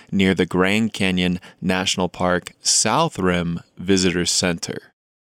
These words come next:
In that visitor center, you can talk to park rangers, receive information, maps, and you can view a free movie that will give you sweeping views of the Grand Canyon.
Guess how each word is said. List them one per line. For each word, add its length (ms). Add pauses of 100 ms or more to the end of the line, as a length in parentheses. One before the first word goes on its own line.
(240)
In 220
that 240
visitor 400
center, 500 (320)
you 180
can 540
talk 320
to 120
park 360
rangers, 880 (260)
receive 520
information, 1120
maps, 720 (300)
and 460 (200)
you 180
can 280
view 400
a 100
free 460
movie 640 (240)
that 180
will 120
give 280
you 300 (120)
sweeping 920
views 840
of 140
the 40
Grand 380
Canyon. 500